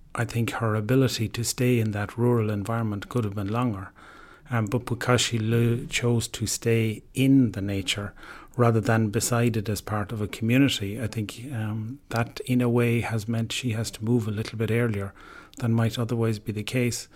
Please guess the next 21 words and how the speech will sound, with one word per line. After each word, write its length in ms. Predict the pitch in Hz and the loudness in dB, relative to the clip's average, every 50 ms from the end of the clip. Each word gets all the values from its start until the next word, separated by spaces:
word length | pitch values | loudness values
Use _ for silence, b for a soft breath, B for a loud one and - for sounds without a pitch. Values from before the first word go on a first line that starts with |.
| B B B B B B | B B B B B B
And 120 | B 131 135 | B 2 2
it's 120 | - - | 4 4
made 220 | 139 139 135 117 | 4 4 4 6
me 180 | 117 123 135 151 | 6 6 6 4
conscious 640 | 160 - - - 120 107 101 - - 104 - - | 4 0 -4 -2 -2 -2 -2 -4 -4 -6 -6 -6
of 380 | - - 113 110 101 - - - - | -4 -4 -6 -6 -8 -10 -14 -10 -6
my 220 | 123 117 117 120 | -4 -2 0 2
own 220 | 120 135 139 135 117 | 2 4 4 2 2
thoughts 320 | - - 101 95 - - | 0 -2 -4 -4 -4 -6
of 80 | 110 101 | -6 -6
the 60 | 98 | -6
future. 520 | - - 104 95 - - - 110 110 113 - | -4 -4 -4 -4 -4 -6 -6 -6 -6 -6 -4
And 360 | - 117 117 120 120 117 113 - B B B B B B B B B B | -2 -2 0 0 -2 -2 -4 -8 B B B B B B B B B B
I 100 | 143 139 | 6 6
would 140 | 131 131 | 8 6
have 120 | 123 113 113 | 6 6 6
always 340 | 123 127 127 120 117 113 104 | 8 8 8 8 6 4 2
had 220 | 98 110 107 107 | 2 0 0 0
the 140 | 107 117 110 | 0 -2 -2
impression 540 | 101 98 - - 110 107 - - 110 104 98 | -2 -2 -2 -2 -2 -2 -2 -4 -4 -4 -6
of, 200 | 98 95 - | -6 -8 -8